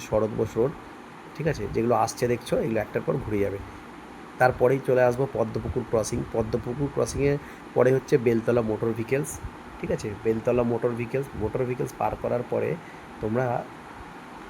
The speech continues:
এখানে একটা ক্রসিং পড়বে, যেটা হচ্ছে বাঁদিকে ম্যাডা স্কোয়ার, ম্যাডা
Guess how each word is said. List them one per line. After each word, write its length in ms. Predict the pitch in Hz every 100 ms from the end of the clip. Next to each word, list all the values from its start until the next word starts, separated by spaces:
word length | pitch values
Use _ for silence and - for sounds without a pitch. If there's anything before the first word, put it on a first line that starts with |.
| - - - - - 127
এখানে 260 | 139 139 147 135
একটা 180 | - 139 -
ক্রসিং 320 | - 110 131 123
পড়বে, 280 | 117 107 110 135 - - 131 110
যেটা 200 | 113 117 123
হচ্ছে 320 | 120 - 131 120 202 - - - - - 113
বাঁদিকে 320 | 113 113 123 135 123
ম্যাডা 220 | 117 131 -
স্কোয়ার, 340 | - 117 101 85 101 110
ম্যাডা 220 | 113 120